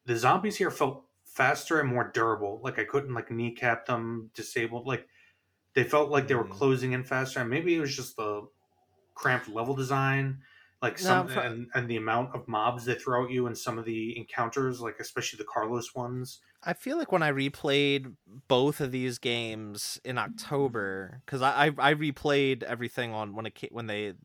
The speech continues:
Speaker 2: uh, in October for Horror Month, and, uh, just because the, the new gen versions had come out, so I played through two and three pretty much back to back, and I,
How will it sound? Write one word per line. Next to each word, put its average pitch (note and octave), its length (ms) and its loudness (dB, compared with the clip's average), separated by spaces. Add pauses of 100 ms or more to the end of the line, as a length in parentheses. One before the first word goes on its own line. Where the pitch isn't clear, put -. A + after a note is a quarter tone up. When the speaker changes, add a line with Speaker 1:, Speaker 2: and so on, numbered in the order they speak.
(580)
Speaker 2:
uh, G#2+ 480 0
in B2 140 -2
October A#2 480 0
for G#2 460 -2 (200)
Horror B2+ 400 0
Month, G#2+ 360 -6
and, F#2+ 320 -8 (260)
uh, F2+ 240 -8 (500)
just A2 220 -8
because G#2+ 220 -12
the, G2 200 -6
the G#2 140 -6
new A2 220 -4
gen G2+ 260 -6
versions G#2 400 -4
had G2+ 140 -12
come G2+ 200 -8
out, F#2+ 240 -8
so F#2+ 340 -8 (680)
I A2 100 2
played B2 360 -2
through A#2+ 180 -4
two A2+ 260 -4
and G#2 160 -4
three G#2+ 240 -4
pretty A2+ 260 -8
much G2 220 -8
back G#2 260 -2
to G2+ 80 -8
back, G2 440 -2 (180)
and F#2 420 -10
I, G#2+ 140 -6